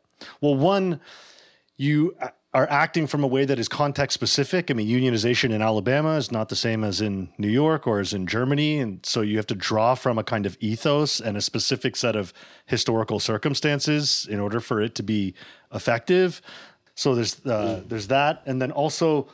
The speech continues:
Speaker 1: like, what are the, like, be able to step back and think about what are the, maybe the larger ends of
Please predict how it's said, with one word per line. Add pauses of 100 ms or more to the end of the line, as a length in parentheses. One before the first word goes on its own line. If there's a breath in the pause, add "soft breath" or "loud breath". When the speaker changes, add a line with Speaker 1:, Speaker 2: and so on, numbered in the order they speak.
(160 soft breath)
Speaker 1:
like,
what
are
the, (800 soft breath)
like,
be
able
to
step
back
and
think
about
what
are
the,
maybe
the
larger
ends
of